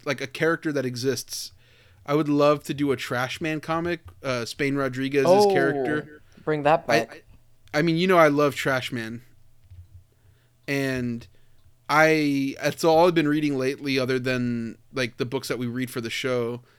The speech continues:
Speaker 1: and I love them so much. I think they're so fucking funny and, like, cool. So that's, that would be my go-to is, is Trash Man.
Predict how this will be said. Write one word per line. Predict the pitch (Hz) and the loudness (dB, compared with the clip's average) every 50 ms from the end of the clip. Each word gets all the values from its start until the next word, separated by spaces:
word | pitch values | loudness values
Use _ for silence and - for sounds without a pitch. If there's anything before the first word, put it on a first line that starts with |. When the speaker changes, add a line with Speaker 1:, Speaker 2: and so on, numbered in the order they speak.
| _ _ _ _ _ _ _ _ _ - | _ _ _ _ _ _ _ _ _ -6
Speaker 1:
and | 139 135 139 135 131 123 107 | -4 -2 -2 -2 -2 -4 -4
I | 92 135 | -2 0
love | 147 147 143 143 143 139 131 | 0 2 2 2 2 2 0
them | 139 135 127 120 | 0 -2 -2 -2
so | - - 143 131 | -2 -2 -2 -2
much. | 131 131 123 120 131 | -2 -4 -4 -4 -4
I | 123 | -4
think | 127 131 123 | -4 -4 -6
they're | 139 123 | -6 -6
so | - - 143 131 | -4 -4 -4 -4
fucking | 123 - 143 131 - 139 127 120 | -4 -4 -6 -6 -4 -6 -6 -6
funny | - - 131 127 131 131 127 127 127 | -6 -6 -4 -4 -4 -4 -4 -4 -6
and, | - - 123 120 117 | -6 -8 -8 -8 -8
like, | 110 107 - | -8 -10 -12
cool. | - - 139 131 127 127 127 123 123 123 _ _ _ - - - - - | -14 -12 -10 -6 -4 -4 -4 -4 -4 -8 _ _ _ -20 -20 -20 -20 -16
So | - - 127 123 120 | -10 -6 -4 -4 -4
that's, | 117 117 139 160 170 - - - | -2 2 2 2 2 2 -2 -2
that | - 156 165 175 | 2 4 4 4
would | 165 147 | 4 2
be | 143 143 | 0 0
my | 135 135 123 120 | 0 0 -2 -4
go-to | 117 127 120 120 - - 135 127 123 | -4 -4 -6 -6 -6 -6 -4 -4 -4
is, | 117 110 - - | -4 -6 -8 -12
is | - 120 - | -14 -14 -14
Trash | - - - 123 117 113 - - | -10 -8 -6 -6 -6 -6 -6 -8
Man. | 127 117 117 117 120 | -10 -10 -10 -10 -12